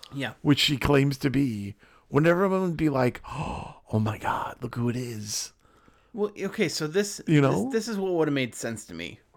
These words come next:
Speaker 1: Amanda Seyfried mails the invitation.
Speaker 2: Mm-hmm.
Speaker 1: And somebody's like, "Wow, she's a big deal." And she goes, "Don't worry, she's not gonna come anyway. She never
Speaker 2: Right.
Speaker 1: comes to these things."
Speaker 2: Yeah.
Speaker 1: Then when Sky, Amanda Seyfried's boyfriend,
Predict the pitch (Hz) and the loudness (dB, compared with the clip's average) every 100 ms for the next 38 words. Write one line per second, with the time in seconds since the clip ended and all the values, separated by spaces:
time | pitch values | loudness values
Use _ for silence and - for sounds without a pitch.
0 | _ _ _ _ _ _ _ _ _ 147 | _ _ _ _ _ _ _ _ _ -6
1 | 131 165 190 160 135 131 123 117 - _ | -4 -4 -2 -2 -2 -4 -6 -8 -12 _
2 | _ _ _ _ _ - 123 127 131 127 | _ _ _ _ _ -12 -6 -2 -2 -2
3 | 123 117 110 - 104 - 69 - _ _ | -4 -6 -6 -6 -8 -8 -12 -14 _ _
4 | _ - 131 123 117 117 156 151 139 123 | _ -4 0 2 0 -2 -4 -4 -2 -4
5 | 110 131 220 107 92 - 165 175 139 135 | 0 2 4 4 0 -6 -8 -4 -2 -2
6 | 143 143 131 190 143 98 92 - 135 113 | -2 -4 -4 0 0 -2 -8 -10 -8 -8
7 | 107 117 131 110 123 110 98 90 - 123 | -8 -6 -4 -4 -4 -2 -4 -6 -10 -10
8 | 113 120 - 110 - 107 104 101 85 - | -4 -4 -4 -10 -8 -8 -6 -8 -8 -10
9 | - 107 123 107 110 104 - 78 78 - | -8 -2 -2 -2 -6 -8 -10 -14 -16 -12
10 | 98 - - 131 110 107 - - _ - | -14 -12 -8 -8 -8 -12 -18 -20 _ -20
11 | _ 139 165 185 156 131 123 - 226 220 | _ -2 0 2 2 0 -4 -6 2 4
12 | 147 117 120 127 - _ _ _ _ - | 6 4 0 -4 -14 _ _ _ _ -6
13 | 135 139 117 139 127 123 110 170 180 139 | -2 -2 0 -2 0 -4 -4 0 2 2
14 | 123 117 | 0 -2